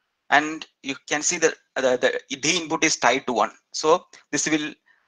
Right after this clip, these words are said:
this will take this D input and the output is one after one clock cycle, then it is passed through two f-, flip-flops, and then this is being fed as a reset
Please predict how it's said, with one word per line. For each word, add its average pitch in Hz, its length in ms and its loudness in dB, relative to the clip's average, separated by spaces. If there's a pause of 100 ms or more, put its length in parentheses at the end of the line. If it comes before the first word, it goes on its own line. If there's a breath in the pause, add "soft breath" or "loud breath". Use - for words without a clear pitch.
(220)
this 135 140 -2
will 143 140 2
take 156 320 2
this 147 320 -4 (340)
D 135 140 0
input 147 380 -2 (800)
and 165 420 2 (600)
the - 120 2
output 147 400 2
is 151 360 0 (400)
one 131 400 4
after 127 240 0
one 120 180 2
clock 123 220 2
cycle, 156 340 0 (340 soft breath)
then - 120 -2
it 180 100 0
is 196 240 6
passed 156 360 6
through 151 180 -2
two 165 240 2
f-, - 300 -12 (520)
flip-flops, - 880 2 (540)
and 190 200 2
then 196 160 4 (920)
this 175 220 -2
is 196 100 -2
being 190 220 -2
fed 165 320 4
as 147 200 6
a 143 140 4
reset 175 480 0